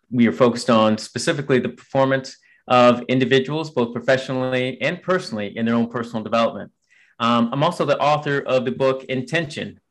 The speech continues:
Building Capabilities to Transform Your Story. Um, this book is a guided, um, novel,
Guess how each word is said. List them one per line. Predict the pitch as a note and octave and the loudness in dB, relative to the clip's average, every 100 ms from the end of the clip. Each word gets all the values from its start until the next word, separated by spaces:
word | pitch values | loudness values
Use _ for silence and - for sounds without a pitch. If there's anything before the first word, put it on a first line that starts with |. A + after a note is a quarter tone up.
| A2+ | -2
Building | C3 C3+ B2+ B2 | 2 4 4 2
Capabilities | C#3 C3 A#2 B2+ B2 A#2 | 2 0 2 2 2 -2
to | A2+ | -6
Transform | - A#2 A#2 A#2+ A2 G#2+ | -4 -4 -4 -4 -2 -2
Your | A2+ | -4
Story. | A2 - B2+ G#2+ F#2+ - _ - - - | -4 -2 0 0 -4 -12 _ -20 -16 -6
Um, | G#2 F#2+ - | -6 -6 -12
this | - C3+ C#3 | 0 0 2
book | C#3+ C3+ | 2 2
is | C3 A#2 - | 2 0 -2
a | A#2 | -6
guided, | A2+ A#2 B2+ B2 A2 A#2+ A#2 _ _ _ _ - | 2 4 4 2 -2 -8 -12 _ _ _ _ -10
um, | G#2 G#2+ G#2+ G#2 - | -6 -4 -4 -6 -6
novel, | A2+ A#2+ C3 D#3 D#3 | 0 2 2 0 -10